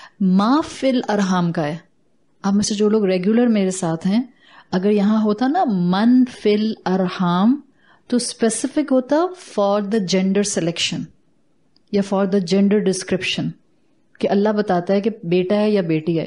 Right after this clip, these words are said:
क्यों इतना रिस्ट्रिक्ट किया कुरान की आयत को? अगर आता नहीं था तो कुरान की आयत को इतना नैरो क्यों कर दिया?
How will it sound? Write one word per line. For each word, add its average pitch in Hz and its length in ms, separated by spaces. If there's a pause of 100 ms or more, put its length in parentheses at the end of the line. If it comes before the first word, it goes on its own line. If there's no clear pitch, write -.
क्यों 349 200
इतना 415 240
रिस्ट्रिक्ट 330 520
किया 247 200
कुरान 214 380
की 226 120
आयत 202 340
को? 285 300 (440)
अगर 247 200
आता 226 340
नहीं 302 220
था 311 120
तो 311 140
कुरान 262 400
की 285 120
आयत 240 360
को 302 100
इतना 302 180
नैरो 254 380
क्यों 359 220
कर 226 160
दिया? 170 260